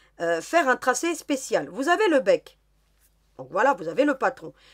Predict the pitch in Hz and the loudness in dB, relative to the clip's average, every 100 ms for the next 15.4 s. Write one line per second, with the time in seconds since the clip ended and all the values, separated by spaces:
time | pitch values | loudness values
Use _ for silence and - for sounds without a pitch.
0 | _ - 160 233 415 392 - 320 285 294 | _ -8 0 2 4 2 -2 -6 -2 0
1 | 240 190 196 185 339 294 262 302 320 320 | 0 0 -2 -2 -2 -2 2 0 2 0
2 | 370 285 277 294 285 - 277 196 - - | 0 4 4 2 -2 -2 -4 -4 -4 -8
3 | 165 277 302 247 254 - 208 202 247 269 | -2 -2 0 2 2 0 -8 -6 -2 0
4 | 302 240 214 277 196 196 180 170 180 185 | 0 -4 -4 -4 -4 -8 -12 -8 -8 -10
5 | 202 185 180 175 196 294 294 - - _ | -12 -10 -6 -6 0 0 0 -10 -20 _
6 | 156 180 202 202 277 294 277 269 262 254 | -14 -4 -4 0 0 0 0 2 2 2
7 | 226 208 196 214 220 320 240 175 _ _ | 0 0 0 0 -2 -2 -4 -12 _ _
8 | _ _ _ - - - 202 240 277 285 | _ _ _ -20 -16 -14 -6 -4 -2 -6
9 | - 311 220 - 233 269 208 233 233 226 | -4 -4 -4 -8 -8 -6 -2 -4 -4 -10
10 | - 220 254 262 214 185 208 - 214 190 | -10 -4 -4 -4 -10 -10 -16 -14 -14 -10
11 | 220 190 202 185 156 156 _ _ - _ | -10 -10 -14 -10 -10 -10 _ _ -20 _
12 | 165 175 185 254 - 247 - 190 190 294 | -4 -2 0 -4 -4 -6 -4 -6 -4 -8
13 | 277 190 _ _ _ _ _ _ _ - | -8 -16 _ _ _ _ _ _ _ -20
14 | 196 202 - 156 202 202 - 214 202 208 | -10 -10 -8 -12 -10 -16 -10 -4 -4 -4
15 | 170 160 156 151 | -10 -12 -12 -12